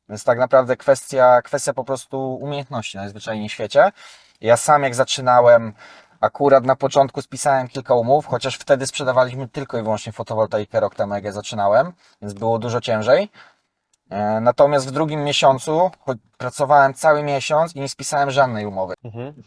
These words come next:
Speaker 2: A czy ty masz takie swoje obserwacje, bo mówiłeś, że to, co tam odróżnia tych, którzy dużo sprzedają, osiągają sukcesy, od tych, którzy nie osiągają, że to jest w dużej mierze mentalność, głowa,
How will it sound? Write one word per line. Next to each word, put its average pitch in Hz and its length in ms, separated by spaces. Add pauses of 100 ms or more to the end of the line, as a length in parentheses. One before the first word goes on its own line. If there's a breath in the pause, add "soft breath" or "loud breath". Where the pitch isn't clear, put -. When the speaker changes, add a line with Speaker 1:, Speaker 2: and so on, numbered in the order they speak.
(540 soft breath)
Speaker 2:
A 113 520 (520)
czy - 200
ty 170 140
masz 190 160
takie - 200
swoje 160 280
obserwacje, 143 520
bo 127 100
mówiłeś, 127 440
że 120 100
to, 135 140
co 127 160
tam 107 200
odróżnia 107 680 (380)
tych, 107 200
którzy 104 300
dużo 113 220
sprzedają, 120 600
osiągają 117 400
sukcesy, 123 460
od 110 80
tych, 120 120
którzy 120 260
nie 131 120
osiągają, 123 460
że 113 100
to 117 80
jest 110 240
w 117 200
dużej 117 240
mierze 120 300
mentalność, 135 540
głowa, 139 400